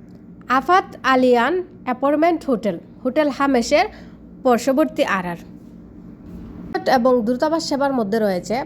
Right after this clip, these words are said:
পাসপোর্ট নবায়ন, পাসপোর্ট রিইস্যু। পাসপোর্ট রিইস্যুর ক্ষেত্রে, আহ, সাধারণ কর্মী যারা, তাদের ফি হচ্ছে একশো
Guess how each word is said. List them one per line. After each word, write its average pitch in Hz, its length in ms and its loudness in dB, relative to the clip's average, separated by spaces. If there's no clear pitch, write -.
পাসপোর্ট 240 420 -4
নবায়ন, 208 540 0
পাসপোর্ট 240 440 -4
রিইস্যু। 226 500 2
পাসপোর্ট 285 360 0
রিইস্যুর 311 380 0
ক্ষেত্রে, 311 400 0
আহ, - 720 -4
সাধারণ 302 400 0
কর্মী 269 320 2
যারা, 254 360 0
তাদের 233 260 0
ফি 262 100 0
হচ্ছে 247 280 -2
একশো 233 280 -2